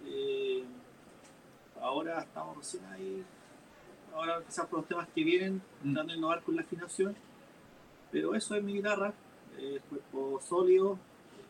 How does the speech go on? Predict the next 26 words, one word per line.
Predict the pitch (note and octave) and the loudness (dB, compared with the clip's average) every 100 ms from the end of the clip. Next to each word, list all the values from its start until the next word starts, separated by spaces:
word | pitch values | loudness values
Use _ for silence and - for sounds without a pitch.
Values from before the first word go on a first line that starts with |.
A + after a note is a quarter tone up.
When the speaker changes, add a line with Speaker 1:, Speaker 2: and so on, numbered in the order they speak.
| - | -6
Speaker 1:
pero, | C3+ C3+ C#3 - - - - D3 - | 0 2 0 -4 -16 -18 -18 -18 -12
eh, | C#3+ C3+ B2+ B2 - - - - - - | -6 -4 -2 -6 -10 -18 -20 -20 -20 -18
con | A#3+ - | -12 -10
sus | F#4 - - - - - | -10 -14 -20 -20 -20 -8
clavijas | B2+ A#2+ D3 C#3+ B2+ | 0 4 4 2 0
de | B2 | 0
tulipa, | C3 C#3 F3+ E3 D#3+ | 2 4 4 2 -2
que | D#3+ | 0
le | E3 | 2
llaman. | F3 F3+ F#3+ - - - - - - - | 2 0 -8 -16 -20 -20 -20 -20 -12 0
Eh, | B2+ C3 C3 B2+ B2 A#2+ A#2 - - - - - - - - - - - - - - | 4 6 8 8 8 6 4 2 -2 -8 -20 -20 -20 -20 -20 -20 -20 -20 -20 -14 0
pero | C3+ | 4
igual, | D3 D3 - B2+ | 6 4 -2 -6
hay, | C3+ - | -6 -4
hay | C3+ | -6
que | - C#3 | -2 -2
rescatar | C#3+ - C3+ D3 | -2 -2 0 0
que | D3 C#3+ | 0 -2
lo, | C3+ C#3 C#3 C3 | 0 0 -2 -4
los, | C3 C3 - - - - - B2 | -4 -4 -6 -20 -20 -20 -14 -10
las, | A#2+ - - - - - | -10 -12 -20 -20 -20 -18
los | - - - | -18 -18 -2
temas, | F3+ D#3 D3+ D#3 - - | 0 2 0 -4 -14 -16
eh, | A#2 A2+ A2+ | -14 -14 -10
las | A2+ A2 | -8 -6
grabaciones | B2 A#2+ A#2+ F#3 F#3 F#3+ | -4 -4 0 4 4 2